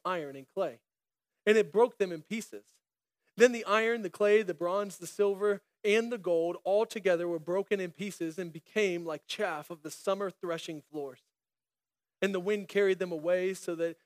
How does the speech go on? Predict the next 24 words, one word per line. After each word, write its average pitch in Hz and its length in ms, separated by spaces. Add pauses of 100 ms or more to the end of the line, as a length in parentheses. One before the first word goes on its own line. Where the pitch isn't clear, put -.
(140)
not 190 440
a 190 60
trace 190 380
of 151 120
them 156 160
could 156 240
be 156 80
found, 139 440
but 175 140
the 165 60
stone 165 680
that 143 160
struck 208 320 (100)
the 190 100
image 156 420
became 165 360
a 143 120 (100)
great 175 280
mountain 135 360
and 127 180
filled 151 200
the 127 80
whole 143 420
earth." 120 160